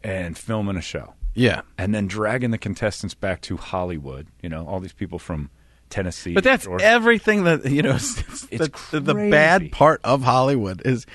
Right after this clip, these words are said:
Speaker 2: I mean, I, are these willing participants? I guess, but there is just, uh, I just see Richard Dawson.
Speaker 1: Imagine, though, if the car-
Speaker 2: 'Cause he's not a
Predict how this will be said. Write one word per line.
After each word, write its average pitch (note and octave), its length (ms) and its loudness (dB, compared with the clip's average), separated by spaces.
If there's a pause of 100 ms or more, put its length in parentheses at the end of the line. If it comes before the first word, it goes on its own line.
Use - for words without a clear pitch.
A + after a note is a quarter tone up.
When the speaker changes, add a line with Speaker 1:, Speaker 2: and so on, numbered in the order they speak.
(460)
Speaker 2:
I F3+ 120 4
mean, F#3+ 260 4 (1040)
I, - 480 -10
are B2 200 -4
these B2 240 -2
willing C#3+ 320 0
participants? F#3 640 -4
I C3+ 100 -2
guess, D#3 540 -2
but A2+ 180 -6
there A#2 200 -2
is D#3+ 320 2
just, C3 340 -6
uh, A#2 140 -6 (180)
I B2 140 -6
just E3 220 -4
see B2 120 -4
Richard B2+ 440 -2
Dawson. A2+ 680 -2 (180)
Speaker 1:
Imagine, C3 600 -2
though, C2 200 -14 (120)
if G2+ 140 -8
the - 100 -8
car- - 160 -2
Speaker 2:
'Cause A#3+ 80 4
he's C4 200 2
not F#3+ 260 6
a B2+ 100 0